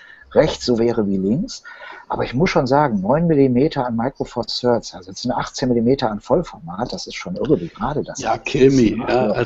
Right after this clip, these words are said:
Speaker 2: also
Speaker 1: da, da, da haust du ja nur einen Hauch schräg
Speaker 2: Ja.
Speaker 1: und dann ist es schon wieder völlig verzogen. Also ist schon, ähm, schon richtig, richtig gut. Und dieses Bild, das stimmt natürlich, braucht gerade Linien und rechte Winkel, weil diese,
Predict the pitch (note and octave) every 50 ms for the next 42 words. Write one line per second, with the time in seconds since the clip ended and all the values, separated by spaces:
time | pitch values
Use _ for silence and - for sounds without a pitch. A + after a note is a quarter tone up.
0 | B2+ B2+ A#2+ A#2+ - - - A2+ A#2 B2+ C3 C3 C3+ C#3+ B2+ A#2+ A#2+ A#2+ A2+ C3
1 | A#2 A#2+ D#3 G3 - - - - D#3+ C#3 D3 F3 E3 D3 C3 - - C3 D#3 G#3
2 | G#3 - - - - B2 B2 D3 E3+ A2 A2 - - B2+ E3 E3 D3 C3+ - D3+
3 | D3+ C#3+ B2+ - - E3 F#3+ D#3+ - - C3+ B2 - - - F3+ A3+ B3 F#3 A2+
4 | G2 - C3 D#3 E3+ - A#2 A#2+ A#2+ A#2+ C#3+ C#3 - - - D3 D3 D3+ D3 -
5 | - - - - - - - - - - - _ _ _ - C#3+ C3+ C3 B2+ B2+
6 | B2+ B2 B2+ B2 A#2 - _ _ _ - - C#3+ C3 B2 C3+ C3+ - - C#3+ B2+
7 | - - - - _ _ _ _ - _ _ - C#3 C3 - C3 B2 - - B2
8 | A#2+ A2 G2+ A#2+ C3+ E3 F#3+ - - - D3+ D#3 F3+ G3+ G3 G3 - - - -
9 | - D3 - - - E3+ E3+ - - E3+ E3 E3 D#3 - _ - F#2 F2+ G2+ B2+
10 | F3 - - - - - C3+ C#3 D3 C#3+ C#3+ C#3 B2+ C3+ C3+ C#3 C#3+ C#3+ C#3 C#3
11 | C#3 B2 A#2+ A#2 G#2 G#2+ B2 B2 B2 - - B2 G#2+ A2 A#2+ A#2+ B2+ - - A2+
12 | A2 G#2 G2 G2+ G2+ G2+ A2 G#2+ G2 G#2 G#2